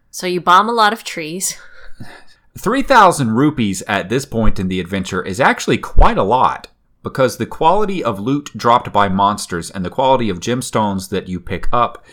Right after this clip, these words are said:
Speaker 2: increases over the course of the game. Before your first divine beast, in order to have enough money to buy this house, you would pretty much need to be doing either a lot of hunting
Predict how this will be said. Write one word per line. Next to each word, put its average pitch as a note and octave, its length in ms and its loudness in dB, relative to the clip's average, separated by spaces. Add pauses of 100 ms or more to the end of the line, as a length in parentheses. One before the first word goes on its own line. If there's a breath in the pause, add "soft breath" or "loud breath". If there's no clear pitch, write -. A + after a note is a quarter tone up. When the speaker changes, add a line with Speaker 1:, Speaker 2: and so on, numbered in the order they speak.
(160 soft breath)
Speaker 2:
increases A#2 680 -2
over F#2 240 -4
the F2 80 -8
course F#2 320 -6
of D#2 60 -12
the E2+ 60 -10
game. G2+ 420 -4 (340 soft breath)
Before D#3 360 -2
your E3 220 0
first C#3+ 580 0
divine G#2+ 540 2
beast, G2 520 -4 (280)
in A2 160 -2
order C#3+ 280 0
to B2 120 -2
have B2 460 0
enough G#2 400 -2
money G#2 260 -4
to F#2 100 -4
buy F#2 300 0
this G#2 220 -4
house, B2 420 0 (240 soft breath)
you C3+ 180 -4
would D3+ 200 -6
pretty C3+ 240 -4
much A2+ 280 -4
need G#2+ 340 -4
to A2 60 -8
be G2+ 140 -6
doing F#2+ 420 -6
either G2 280 0
a E2+ 140 -4
lot F#2+ 260 2
of C#3 120 0
hunting E3+ 480 -4